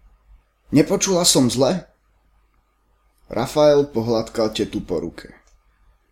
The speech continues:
Nemal v úmysle kričať a ani by nemusel, lebo sedel hneď vedľa nej. Po jej ľavej strane pri uchu, ktoré jej ešte ako tak slúžilo. Práve teraz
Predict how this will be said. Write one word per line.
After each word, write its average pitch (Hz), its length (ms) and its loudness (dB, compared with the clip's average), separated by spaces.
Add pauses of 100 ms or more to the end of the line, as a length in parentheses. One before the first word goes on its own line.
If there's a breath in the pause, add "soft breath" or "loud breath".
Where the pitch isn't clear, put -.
(320)
Nemal 127 360 4
v 95 160 0
úmysle 98 320 -2
kričať - 680 -6 (280)
a 92 200 -6
ani 110 160 0
by 113 240 0
nemusel, 107 400 0 (680)
lebo 127 280 2
sedel 110 360 2
hneď 113 240 0
vedľa 92 320 -2
nej. 65 240 -8 (1700)
Po 127 160 2
jej 113 160 6
ľavej 175 280 2
strane 135 400 0
pri 120 200 -4
uchu, 120 400 -4 (800)
ktoré 117 320 0
jej 98 180 0 (140)
ešte - 240 -8
ako 104 320 -4
tak 104 160 -6
slúžilo. 92 560 -8 (1120)
Práve 117 320 0
teraz - 640 4